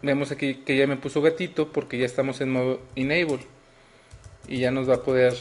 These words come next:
dejar a-, hacer cualquier tipo de cosas aquí. Recuerden, es bien importante, no solamente para el examen, para la vida real, el entender que debemos de poner algún otro tipo de autenticación cuando usamos Radius o Tacax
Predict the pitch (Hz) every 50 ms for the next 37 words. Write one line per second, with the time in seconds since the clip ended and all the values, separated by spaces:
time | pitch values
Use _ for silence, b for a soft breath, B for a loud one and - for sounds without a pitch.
0 | - - - - - - 135 127 - 127 127 127 127 127 - - - 117 - 135
1 | 123 123 - 131 123 - 135 127 - 123 - - 127 120 113 - - 120 - 113
2 | - 117 - - - 104 98 - - - - - - - - - - - - -
3 | - - - - - - - - - - - - - - - - - - - -
4 | - - _ _ _ _ _ _ _ _ _ _ - 151 143 - 165 165 175 170
5 | 170 160 160 160 185 185 190 214 214 220 226 220 - - 175 160 - - 147 160
6 | 180 185 185 - 180 165 165 160 - 180 185 180 180 175 170 185 - 180 165 151
7 | 135 131 - 143 135 139 160 165 160 160 147 135 127 123 123 127 135 151 156 151
8 | 147 135 139 147 147 - B B B B B B B B - 135 131 139 139 131
9 | - 147 139 139 135 147 151 151 151 151 151 - B B B B B B B B
10 | B B _ - - 143 131 135 139 147 170 190 190 202 196 - 160 147 147 147
11 | 151 170 175 160 151 165 170 180 175 180 196 190 196 - 175 170 - - 180 175
12 | 170 175 165 147 - - - - 120 - 147 139 143 143 170 165 156 147 - -
13 | 147 147 156 151 151 147 139 151 156 156 - - - 143 139 - 143 135 135 135
14 | 147 147 147 - -